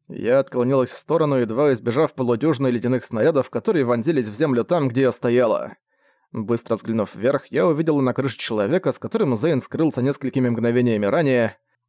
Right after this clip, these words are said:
Значит, еще одна попытка задержать меня.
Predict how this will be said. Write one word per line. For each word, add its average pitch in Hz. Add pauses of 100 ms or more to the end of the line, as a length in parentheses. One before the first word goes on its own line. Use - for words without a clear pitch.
Значит, 110
еще 113
одна 123
попытка 123
задержать 123
меня. 107